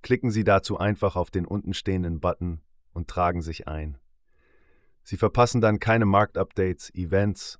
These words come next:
und unsere regelmäßigen Gewinnspiele auf Messen und darüber hinaus.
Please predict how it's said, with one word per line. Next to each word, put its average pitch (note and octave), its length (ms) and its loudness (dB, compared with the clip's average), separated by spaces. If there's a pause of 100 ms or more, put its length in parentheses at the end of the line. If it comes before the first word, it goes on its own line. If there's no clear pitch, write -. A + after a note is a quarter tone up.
und F2+ 200 -8
unsere E2+ 360 -4
regelmäßigen F#2 680 -2
Gewinnspiele E2+ 720 -6
auf - 180 -10
Messen F2 520 -4
und E2 200 -10
darüber D#2+ 300 -6
hinaus. D2+ 540 -10